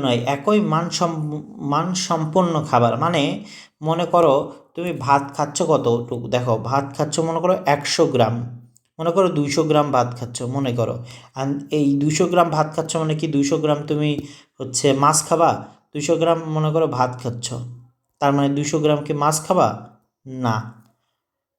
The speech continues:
হবে না। কিন্তু কেন হবে না? কারণ তোমার দুইশো গ্রাম মাছ তো, ভাত তোমার হয়তো দরকার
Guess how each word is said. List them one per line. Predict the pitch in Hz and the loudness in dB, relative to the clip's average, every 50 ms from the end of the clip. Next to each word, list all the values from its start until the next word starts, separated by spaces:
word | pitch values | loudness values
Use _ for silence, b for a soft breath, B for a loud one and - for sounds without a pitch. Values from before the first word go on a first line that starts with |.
| _ _ _ _ _ _ | _ _ _ _ _ _
হবে | - 135 151 156 160 151 | 2 4 4 6 6 4
না। | 139 123 | 2 0
কিন্তু | 120 127 120 120 120 117 110 - B B B B B _ | -2 -4 -6 -6 -6 -6 -8 -10 B B B B B _
কেন | - 170 185 | -2 0 0
হবে | 202 196 208 202 202 208 | 2 2 2 2 2 0
না? | 208 240 254 285 - - - - _ _ _ | 0 0 -2 -2 -6 -12 -18 -20 _ _ _
কারণ | - 165 165 175 175 160 165 180 208 262 - B B B B B _ _ | 4 4 4 4 2 0 -2 -2 -4 -6 -8 B B B B B _ _
তোমার | - 160 160 160 160 151 - - - 165 151 | -8 -2 0 2 2 2 0 -2 -6 -8 -6
দুইশো | 143 151 165 165 - 214 202 | -4 -4 -4 0 0 0 2
গ্রাম | 202 208 202 214 214 208 | 2 2 4 4 4 4
মাছ | 180 151 143 143 147 156 175 190 185 - - - | 2 0 0 2 2 2 4 2 0 -2 -4 -4
তো, | - 208 | -4 -4
ভাত | - - - 151 139 139 160 170 170 - | -4 -4 -6 -6 0 4 4 4 4 0
তোমার | - 190 196 196 185 | -2 -2 0 0 0
হয়তো | 190 190 190 185 160 | 0 -2 -2 -4 0
দরকার | 147 156 160 160 160 190 | 2 4 4 4 4 2